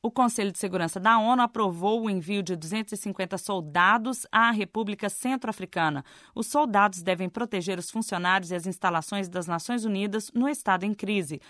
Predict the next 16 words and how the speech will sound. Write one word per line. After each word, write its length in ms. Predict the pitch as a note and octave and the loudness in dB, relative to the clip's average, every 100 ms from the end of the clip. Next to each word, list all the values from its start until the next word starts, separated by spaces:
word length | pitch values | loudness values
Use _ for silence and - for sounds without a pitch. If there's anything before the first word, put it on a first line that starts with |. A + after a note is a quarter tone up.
| - - | -20 -4
A 120 | - G3 | 0 2
força 380 | G#3 A#3 A3+ | 2 0 0
pode 240 | - F#3+ - | -4 -6 -4
ser 200 | G3+ F3+ | 0 2
aumentada 580 | E3+ D3 - G3 G3+ G3 | 2 -2 2 4 4 2
para 180 | F#3+ | -2
até 160 | E3 G3 | -2 -4
quinhentos 380 | - G3 G3 - | -6 -6 -6 -8
e 60 | |
sessenta 420 | F#3 G3 - A#3+ A3 | -8 -6 -4 -6 -4
soldados. 600 | B3 A3+ F3+ E3+ - - - - - | -4 2 4 4 0 -14 -20 -20 -12
O 80 | G3 | -4
presidente 580 | G#3+ G#3 E3+ F3 E3+ F3+ | 0 0 2 -2 -2 -6
interino 480 | E3+ F3 D#3 D3+ D#3 | -6 -4 -2 -2 -2
Michel 460 | F#3 - E3+ D#3 | -4 -2 0 0
Djotodia 960 | F3 E3+ F#3+ F#3 E3+ C#3+ A#3 C4+ F3+ | -2 -4 -4 -4 -6 -2 0 2 2